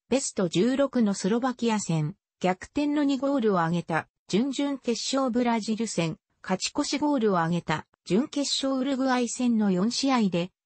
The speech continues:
大会選定のマン・オブ・ザ・マッチに選出さる活躍を見せ、オランダの三十二年ぶりの決勝進出に貢献した。また、大会五ゴールで、ディエゴ・フォルラン、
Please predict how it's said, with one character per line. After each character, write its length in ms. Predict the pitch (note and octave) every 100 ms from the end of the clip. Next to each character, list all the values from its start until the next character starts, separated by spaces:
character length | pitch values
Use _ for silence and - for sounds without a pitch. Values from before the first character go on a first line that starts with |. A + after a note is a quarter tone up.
| _
大 240 | F#3 C4+
会 200 | C#4+ D4
選 280 | C#4+ D4+ C#4
定 200 | - A#3
の 140 | F#3 D3+
マ 160 | D#3+
ン・ 100 | C#4
オ 80 | C#4+
ブ・ 120 | C#4
ザ・ 160 | C#4+ C#4
マ 140 | C4
ッ 60 | B3+
チ 160 | - C4
に 140 | B3+
選 220 | - A#3 B3+
出 220 | - -
さ 140 | C#4
る 80 | B3
活 260 | F#3+ - G3+
躍 320 | F#3+ - E3+
を 100 | E3+ _ _ F#3
見 140 | F#3+
せ、 260 | - G3 - _ _ -
オ 100 | F#3+
ラ 140 | C#4
ン 80 | C4
ダ 100 | C4
の 140 | C4+
三 280 | - B3+ C#4
十 220 | G3 F3+
二 160 | D#3+ E3
年 220 | G3 B3
ぶ 100 | C4
り 160 | B3 A3+
の 140 | G#3+
決 380 | - E3+ - C4
勝 120 | C#4
進 240 | - C#4
出 260 | B3 - G3+
に 120 | F#3
貢 260 | E3 D#3 F#3+
献 240 | F3 G3
し 140 | F#3 -
た。 240 | D3 - _ _ _ _
ま 140 | F#3+ G3
た、 240 | G3 F#3+ _ _
大 220 | G3+ C#4
会 300 | - C4+ C#4
五 100 | A#3+
ゴ 220 | A#3 C#4
ー 20 | A#3+
ル 120 | F3+
で、 200 | E3 E3 _ _
デ 80 | F3
ィ 80 | A#3
エ 40 | C4+
ゴ・ 120 | D4
フ 140 | D4
ォ 40 | C#4
ル 100 | G3+
ラ 140 | F3
ン、 160 | D3